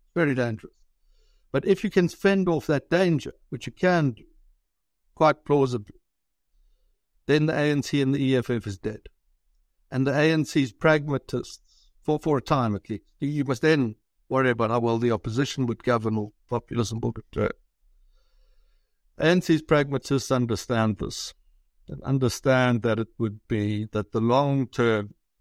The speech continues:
survival of what was for many, look, for, for many of these guys, you know, you, you can be very critical of them, totally incompetent. Electricity's off. The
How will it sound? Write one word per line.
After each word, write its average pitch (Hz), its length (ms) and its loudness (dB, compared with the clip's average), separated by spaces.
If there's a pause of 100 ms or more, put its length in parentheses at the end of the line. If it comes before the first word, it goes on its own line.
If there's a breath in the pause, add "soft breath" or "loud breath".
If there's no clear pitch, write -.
(100)
survival 110 720 0
of 104 160 -10 (380)
what 104 200 -2
was 113 440 -2 (180)
for 113 100 -4
many, 147 260 0
look, 196 220 -2 (580)
for, 202 220 0
for 180 80 -4
many 214 240 2
of 196 140 0
these 170 240 0
guys, 143 560 0 (960)
you 131 80 0
know, 139 60 4
you, 156 340 0
you 165 80 -4
can 151 80 0
be 143 80 2
very 139 180 2
critical 165 400 0
of 135 160 0
them, 123 220 -2 (180)
totally 147 320 2
incompetent. 117 760 -4 (420)
Electricity's 123 580 -4
off. 120 240 0
The 110 100 -14